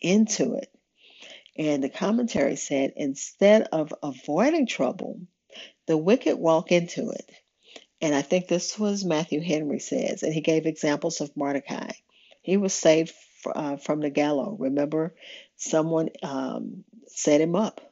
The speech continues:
He wanted to, um, he was jealous of, of Mordecai and, uh, had the king build these gallows so that he could, uh,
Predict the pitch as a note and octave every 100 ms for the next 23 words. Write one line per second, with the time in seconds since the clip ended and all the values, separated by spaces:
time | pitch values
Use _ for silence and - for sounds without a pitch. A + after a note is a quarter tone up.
0 | _ _ _ _ _ _ - D#3+ D3 C3+
1 | C#3+ D#3 D#3+ - E3+ D#3 D3+ - C#3 C#3
2 | - - - - E3+ D#3 D#3 - - D#3+
3 | F3 D3 F3 - - - - _ _ D3+
4 | C#3+ C#3+ - _ _ D3 C3+ - C#3 A3+
5 | F#3 - - - - - _ _ _ _
6 | _ - D3 D3 - - - _ - _
7 | _ - D#3 D3+ F3 E3+ E3+ E3 - -
8 | F#3+ F3+ D3+ E3 - - - - - _
9 | - D3+ E3 E3 E3 D#3+ C3+ D3 G3+ F3+
10 | C3 - - - C#3+ - F3+ F3+ E3 -
11 | D3+ D#3 - C#3+ D#3 E3